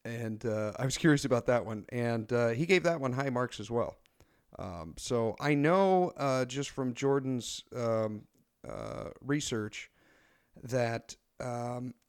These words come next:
<clears throat> if Alex can get, um, the, the first stage of the gold mining, uh, gold mine going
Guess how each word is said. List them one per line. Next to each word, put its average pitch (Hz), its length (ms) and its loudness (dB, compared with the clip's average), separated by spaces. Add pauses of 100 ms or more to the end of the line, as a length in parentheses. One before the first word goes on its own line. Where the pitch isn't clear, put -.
(180)
<clears throat> 185 380 10
if - 420 2 (140)
Alex 143 580 -2 (120)
can 120 200 -2
get, 120 400 0 (320)
um, 101 600 -4 (760)
the, 110 600 -4
the 120 120 -8
first - 600 0
stage 120 520 0
of 117 80 -2
the 117 60 -2
gold 117 280 2
mining, 110 520 -2
uh, 80 280 -8 (100)
gold 117 220 0
mine 110 200 -2
going 107 420 -4